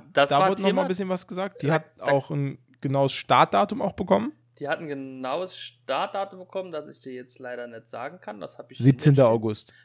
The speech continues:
Speaker 2: Das hab ich
Speaker 1: Genau,
Speaker 2: da stehen.
Speaker 1: stimmt,
Speaker 2: <laughs>
Speaker 1: stimmt. In zwei Wochen.
Speaker 2: Genau,
Speaker 1: Relativ.
Speaker 2: weil es hieß ja, ich glaub, zu Anfang hieß es dann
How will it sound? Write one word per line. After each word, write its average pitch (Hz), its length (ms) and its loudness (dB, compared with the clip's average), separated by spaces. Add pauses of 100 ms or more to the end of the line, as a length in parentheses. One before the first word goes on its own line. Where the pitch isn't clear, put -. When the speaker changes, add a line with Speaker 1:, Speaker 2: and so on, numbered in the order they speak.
(120)
Speaker 2:
Das 110 160 -2
hab 107 100 -2
ich 127 60 0
Speaker 1:
Genau, 143 140 2
Speaker 2:
da 175 60 -2
stehen. 151 220 -14
Speaker 1:
stimmt, 127 360 -12 (280)
Speaker 2:
<laughs> - 300 -8
Speaker 1:
stimmt. 135 280 -8 (420)
In 131 180 -12
zwei 123 320 -2
Wochen. 196 400 -6 (520)
Speaker 2:
Genau, 151 260 4
Speaker 1:
Relativ. 131 240 -6
Speaker 2:
weil 135 100 4
es 139 80 0
hieß 196 220 0
ja, 175 280 6 (280)
ich 127 160 -18
glaub, 156 200 0
zu 147 120 -6
Anfang 202 360 -4
hieß 196 260 -8
es 196 180 -8
dann 160 480 -4